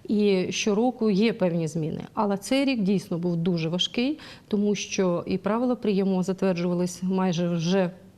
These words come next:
під час приймальної комісії, і ніхто з нас не знав, як спрацює система, як будуть працювати електронні кабінети вступників. Тому переживали не тільки батьки, переживали ми, як, е, надавачі послуг, і діти відповідно. Сказати, що на сьогодні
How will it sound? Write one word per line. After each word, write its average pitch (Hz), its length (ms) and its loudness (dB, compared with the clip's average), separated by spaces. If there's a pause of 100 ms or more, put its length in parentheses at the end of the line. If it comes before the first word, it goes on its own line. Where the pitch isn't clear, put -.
(600)
під 214 160 0
час 180 260 0
приймальної 185 500 0
комісії, 180 600 -2 (320)
і 208 80 2
ніхто 202 260 0
з 269 40 0
нас 240 240 0
не 226 100 2
знав, 214 260 2
як 214 160 0
спрацює 196 580 0
система, 185 540 0
як 196 160 2
будуть 247 200 0
працювати 226 500 -2
електронні 214 380 0
кабінети 208 500 0
вступників. 185 600 -4 (480)
Тому 226 360 2
переживали 220 540 2
не 220 120 4
тільки 226 300 -2
батьки, 233 300 -2
переживали 196 640 2
ми, 202 240 4
як, 233 360 0
е, 220 360 4 (320)
надавачі 247 480 2
послуг, 254 500 2
і 208 120 2
діти 233 300 2
відповідно. 196 600 0 (300)
Сказати, 262 440 0
що - 160 0
на 262 140 2
сьогодні 269 400 0